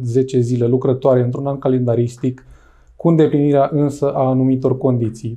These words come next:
Domnule Preduț, care sunt condițiile prevăzute, uh, introdu-, așa cum sunt introduse prin legea două sute optzeci și trei, pentru ca un salariat să poată beneficia de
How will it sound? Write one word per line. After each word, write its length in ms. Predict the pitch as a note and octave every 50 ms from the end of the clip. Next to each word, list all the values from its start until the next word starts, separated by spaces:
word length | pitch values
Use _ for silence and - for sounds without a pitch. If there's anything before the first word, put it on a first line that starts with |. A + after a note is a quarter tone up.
| - -
Domnule 220 | D#3+ D#3+ E3+ E3+ D#3
Preduț, 400 | C#3 D3 D3 C3 B2+ A#2+ - -
care 320 | - - - F#3+ G3 F#3
sunt 440 | - - E3 D#3 C#3 B2+ - - - - - - _ -
condițiile 600 | - - - C#3 C3+ C3 C3 B2+ C3 C3+ B2+ B2
prevăzute, 760 | A#2+ B2 B2+ B2 A#2 A#2+ B2 A#2 B2 A#2+ B2 - A2+ A2 G#2+ A2 - - - - - _ _ _
uh, 100 | - D3 B2 A#2 A#2 A#2 A#2+
introdu-, 420 | B2+ B2 B2 B2 B2 B2 A#2+ A2 -
așa 240 | - C3+ B2 - C3
cum 120 | B2+ C3 B2
sunt 180 | C3 C3 A#2+
introduse 360 | B2 A#2+ B2 B2 A#2+ A#2+ B2
prin 300 | B2 B2+ B2+ B2+ C3+ C3
legea 240 | B2 B2+ B2 B2 B2+
două 220 | B2 A#2 B2+ B2+ B2
sute 140 | B2 -
optzeci 240 | B2+ A#2+ A#2 A#2+ A#2
și 180 | - - - -
trei, 240 | - A#2 A#2+ A2+ A2
pentru 340 | - - C3+ C3+ C3 C3
ca 120 | B2 - C3
un 100 | B2+ A#2+
salariat 380 | B2 B2 A2+ A2+ A2+ A#2+ A#2+
să 140 | A#2 B2 B2+
poată 300 | B2 - C#3+ C3+ B2+ -
beneficia 840 | B2 A2 A#2+ A#2 A2+ A2 - - A#2 - - - B2 A#2 A2 G#2+ - - - - - _
de 580 | - C3+ B2 A#2+ A#2 A#2 A#2 A2+ A2+ A2+ A#2+